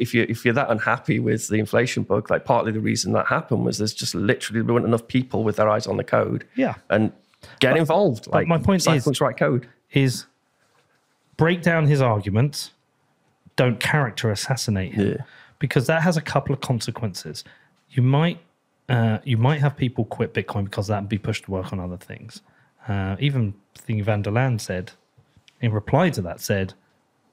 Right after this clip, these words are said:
Speaker 2: "Yeah, it might be time for me to move on soon."
Speaker 1: Yeah, classic.
Speaker 2: Um, and I think, like, I know of other devs who are just sick of it. They're
Speaker 1: Yeah.
Speaker 2: just, they're just sick of the, uh,
Speaker 1: Bully boy
Speaker 2: situation.
Speaker 1: mob situation.
Speaker 2: Yeah.
Speaker 1: Yeah.
Speaker 2: So,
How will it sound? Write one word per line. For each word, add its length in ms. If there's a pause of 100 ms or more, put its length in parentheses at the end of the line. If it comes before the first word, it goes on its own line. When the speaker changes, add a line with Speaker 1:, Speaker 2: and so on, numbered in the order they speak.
(200)
Speaker 2:
"Yeah, 140
it 80
might 160
be 80
time 200
for 100
me 100
to 80
move 240
on 160
soon." 260
Speaker 1:
Yeah, 140
classic. 560
Speaker 2:
Um, 360
and 140
I 100
think, 340 (160)
like, 240
I 80
know 160
of 100
other 300 (280)
devs 280
who 80
are 20
just 240
sick 220
of 80
it. 120 (200)
They're 100
Speaker 1:
Yeah. 60
Speaker 2:
just, 260
they're 140
just 220
sick 200
of 100
the, 200 (920)
uh, 320
Speaker 1:
Bully 200
boy 60
Speaker 2:
situation. 280
Speaker 1:
mob 240
situation. 600
Speaker 2:
Yeah. 320
Speaker 1:
Yeah. 60
Speaker 2:
So, 320